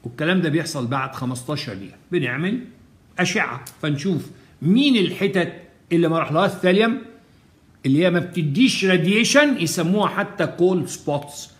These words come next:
لان عاوزك تتخيل شكل القلب، كأن القلب كله بيومد، بيطلق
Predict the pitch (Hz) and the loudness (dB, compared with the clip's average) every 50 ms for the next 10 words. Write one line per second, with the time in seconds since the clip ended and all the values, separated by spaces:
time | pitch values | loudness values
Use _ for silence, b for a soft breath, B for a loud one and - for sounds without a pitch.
0 | _ - 131 135 135 135 160 202 175 156 123 - 139 139 - 165 190 185 143 - | _ -8 -4 -2 0 2 2 0 0 -4 -6 -6 -8 -8 -4 -2 -2 -2 -2 -4
1 | B B B B - - 202 247 254 - 175 185 180 175 180 185 220 240 226 170 | B B B B -2 0 2 2 0 0 2 2 2 2 2 0 0 2 2 0
2 | - - 175 214 226 220 - - 233 254 214 196 - - - 277 277 247 226 214 | -2 -2 0 0 0 0 0 0 -2 0 0 0 -2 0 0 0 0 2 0 0
3 | 175 196 233 277 302 294 285 262 180 151 - - - - 151 214 294 330 - - | 2 4 4 4 4 4 2 0 -2 -4 -8 -12 -4 0 2 4 4 2 2 2
4 | 240 214 202 202 - - - | 2 2 2 2 0 -8 -12